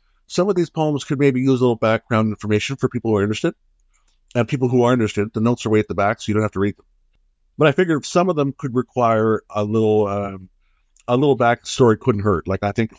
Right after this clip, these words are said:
for the one about the barista, she and her boyfriend go to a, <laughs> a very Hollywood,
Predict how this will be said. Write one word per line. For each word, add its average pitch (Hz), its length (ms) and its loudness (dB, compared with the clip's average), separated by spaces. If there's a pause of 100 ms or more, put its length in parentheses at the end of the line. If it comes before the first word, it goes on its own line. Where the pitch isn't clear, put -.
for 95 320 0 (640)
the 104 140 -2
one 110 180 4
about 101 400 0 (300)
the 113 100 -4
barista, 117 420 2
she - 180 0
and 107 80 2
her 104 100 0
boyfriend 98 480 0
go 98 140 0
to 92 180 0
a, 90 180 -2 (420)
<laughs> - 540 -8 (360)
a 104 100 -2
very 117 240 2
Hollywood, 117 600 0